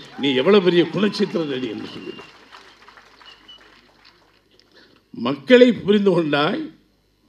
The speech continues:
எப்படி சர்வே பண்ணு, இல்லைன்னா ஒரு சோல்னா போய் போட்டுக்கிட்டு ஒரு தாடி வர நம்ம அறிவு, அ,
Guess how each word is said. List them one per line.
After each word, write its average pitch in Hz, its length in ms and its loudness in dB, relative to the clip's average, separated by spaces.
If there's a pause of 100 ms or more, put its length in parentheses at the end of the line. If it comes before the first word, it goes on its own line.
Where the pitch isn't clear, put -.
(220)
எப்படி 202 220 0
சர்வே 190 360 4 (100)
பண்ணு, 160 360 -2
இல்லைன்னா 185 300 -4
ஒரு 185 120 -4
சோல்னா 196 340 2
போய் 170 160 -2
போட்டுக்கிட்டு 165 420 0 (420)
ஒரு 147 200 -6
தாடி 165 300 2
வர 160 240 4
நம்ம 151 160 -4 (440)
அறிவு, 180 200 0 (140)
அ, 139 80 -4